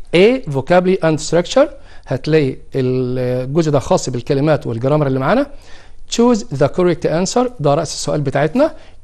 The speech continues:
Choose the correct answer from A، B، C or D. Ten marks، عشر درجات. يبقى معنى كده كل جملة عندك بدرجة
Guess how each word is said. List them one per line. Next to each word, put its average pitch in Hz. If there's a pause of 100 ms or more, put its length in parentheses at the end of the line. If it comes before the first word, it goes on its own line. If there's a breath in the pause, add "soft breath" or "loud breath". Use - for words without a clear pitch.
Choose 226
the 151
correct 151
answer 196 (320 loud breath)
from 139 (160)
A، 190 (360)
B، 165 (380)
C - (200)
or 151
D. 139 (440)
Ten 226
marks، 160 (280 soft breath)
عشر 190 (300)
درجات. 156 (120)
يبقى 127
معنى 262
كده 175 (120)
كل 208
جملة 214
عندك 254 (320 loud breath)
بدرجة 160